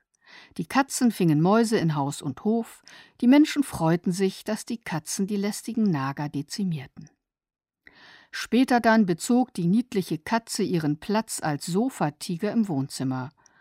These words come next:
wurde Heimtier, Familienersatz oder auch mehr. „Mein Tier ist auch Familie“,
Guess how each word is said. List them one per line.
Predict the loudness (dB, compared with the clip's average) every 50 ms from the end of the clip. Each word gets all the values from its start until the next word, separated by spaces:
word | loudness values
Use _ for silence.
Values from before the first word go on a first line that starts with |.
| _ _ _
wurde | -10 -6 -6 -4 -4 0
Heimtier, | 2 2 4 2 2 0 -2 0 0 2 0 0
Familienersatz | -2 -4 -6 -4 -2 0 0 0 0 0 0 0 -2 -2 -4 -4 -4 -4 -4 -6 -8 -12 -12 -10
oder | -8 -8 -6 -6 -6 -6 -6
auch | -8 -8 -8 -8 -8
mehr. | -8 -6 -6 -8 -12 -14 -20 _ _ _ _ _ _ _ _ _ _ _ _ _ _ _ _ _ _ _ _ _ _ _ _ _ _ _ _ _ _ _
„Mein | 0 2 2 2 2 0 -2 -4
Tier | 2 4 6 6 6 4 0
ist | -2 -6 -6 -8 -4 _
auch | 4 4 4 4 0 -4
Familie“, | -2 0 2 4 4 6 6 8 8 6 6 2 0 -4 -8 -10 -12